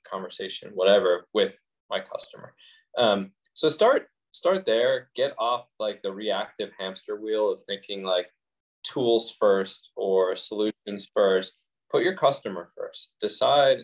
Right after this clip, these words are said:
and determine, like, what does good look like? And then you can, like, you can work backwards from there. It's actually not all that hard, like, once you kinda know where to start.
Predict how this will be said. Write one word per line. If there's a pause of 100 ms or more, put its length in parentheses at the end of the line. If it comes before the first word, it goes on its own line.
and
determine,
like,
what
does
good
look
like?
And
then
you
can,
like, (720)
you
can
work
backwards (160)
from
there.
It's
actually
not (460)
all
that (180)
hard,
like,
once
you
kinda
know
where
to
start.